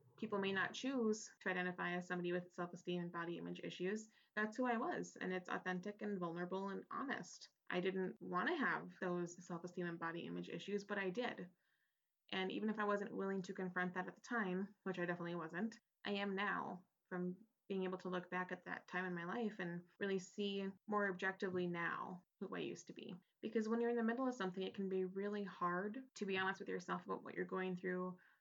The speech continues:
who you really are, and what's really happening. Because I think we get really caught up in our own heads and our own minds, and we can,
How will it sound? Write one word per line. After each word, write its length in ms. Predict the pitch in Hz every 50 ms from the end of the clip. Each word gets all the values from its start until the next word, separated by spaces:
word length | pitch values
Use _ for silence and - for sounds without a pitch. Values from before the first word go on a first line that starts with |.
| _ _
who 160 | - - 202 196
you 160 | 190 185 180
really 260 | 185 180 170 180 - - -
are, 540 | 180 180 175 175 175 175 175 175 175 175 - _ _ _ _ _ _ -
and 100 | 185 185
what's 200 | 180 180 - -
really 140 | 196 190 185
happening. 560 | 175 175 175 180 175 208 - - - 202 202 - _ _
Because 220 | - - - 180 196
I 80 | 190
think 260 | 180 220 220 220 220
we 120 | 214 214 202
get 180 | 202 202 202
really 200 | 196 202 202 196
caught 280 | 190 - - 202 190 196
up 140 | 196 196 196
in 100 | 190 185
our 140 | 185 190 190
own 140 | 185 180
heads 340 | 180 180 180 185 185 180 180
and 80 | 185 180
our 100 | 180 180
own 160 | 180 180 175
minds, 540 | 175 170 165 165 170 180 202 226 233 226 220
and 160 | 185 180 180
we 80 | 185 180
can, 440 | 180 185 180 175 175 175 175 175